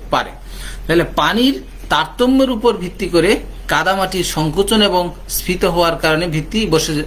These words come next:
বসে যেতে পারে। অর্থাৎ যে কাদামাটি যদি একবার পানি পেল, আবার পানি শুকিয়ে গেল,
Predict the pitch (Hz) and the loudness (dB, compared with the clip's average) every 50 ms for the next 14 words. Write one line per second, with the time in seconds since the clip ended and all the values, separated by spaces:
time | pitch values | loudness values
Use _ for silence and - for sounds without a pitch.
0 | - 151 151 175 175 165 160 147 - - - 143 143 165 156 165 147 147 131 110 | -4 -2 2 2 2 2 0 -4 -4 -6 -6 -2 -2 -2 0 0 0 0 0 -2
1 | 104 - - - - - - - - - 156 170 180 - - 240 202 180 - - | -4 -8 -12 -14 -14 -12 -12 -12 -6 0 2 2 2 4 4 4 4 2 0 -8
2 | - - - - - - 147 160 160 160 165 - - - - - 143 147 156 180 | -14 -18 -16 -14 -6 -2 0 2 2 2 -2 -6 -12 -10 -4 -2 0 2 2 2
3 | 185 190 185 190 202 180 185 175 180 170 160 156 160 - 160 156 156 - 165 151 | 2 2 0 -2 -4 -6 -2 0 2 2 2 2 2 0 0 0 0 0 0 2
4 | 156 160 165 165 160 151 151 - - - - - - - - - - 202 226 226 | 2 2 0 0 0 -2 -4 -6 -12 -14 -14 -16 -16 -16 -8 0 2 4 4 4
5 | 196 170 - - - - - - - - - - - - 143 156 165 202 196 175 | 2 0 -4 -4 -10 -14 -18 -18 -16 -16 -14 -10 -4 0 0 2 4 4 4 4
6 | - - - - - - - - - 165 151 156 165 160 - - 226 233 220 247 | 2 -2 -6 -14 -16 -18 -14 -4 0 0 2 2 0 -2 -2 -2 -2 0 0 2
7 | 233 202 170 165 156 165 208 | 0 2 2 2 2 2 0